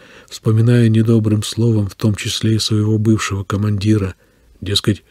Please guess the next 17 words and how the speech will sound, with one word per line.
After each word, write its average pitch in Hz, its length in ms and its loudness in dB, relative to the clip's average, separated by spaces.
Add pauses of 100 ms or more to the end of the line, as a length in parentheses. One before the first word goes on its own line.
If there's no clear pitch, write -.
(140)
сколько - 480 0
добра 113 400 2
сделал 107 460 2
для 98 180 -4
него, 95 280 -4
а 107 80 -4
он, 127 180 -2
гад, 107 480 -4
отправил 135 560 0
в 95 40 -6
каталажку. 98 720 -8 (600)
Да 113 120 -2
хоть 131 160 2
бы 131 140 4
знать 139 320 4
за 127 160 2
что, 147 460 2